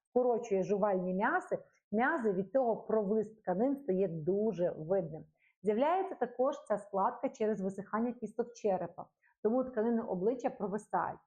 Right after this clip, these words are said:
Отже, Ваші кістки робляться пустотними і в двері стукає остеопороз і саркопенія. А також буває ця складка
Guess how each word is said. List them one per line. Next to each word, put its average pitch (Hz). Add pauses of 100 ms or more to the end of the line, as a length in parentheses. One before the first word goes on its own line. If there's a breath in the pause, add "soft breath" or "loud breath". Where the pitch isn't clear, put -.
Отже, 196 (300 soft breath)
Ваші 214
кістки 196
робляться 170
пустотними 247
і 180
в 170
двері 180
стукає 269
остеопороз 202
і -
саркопенія. 175 (500 loud breath)
А 208
також 349
буває 220
ця 202
складка -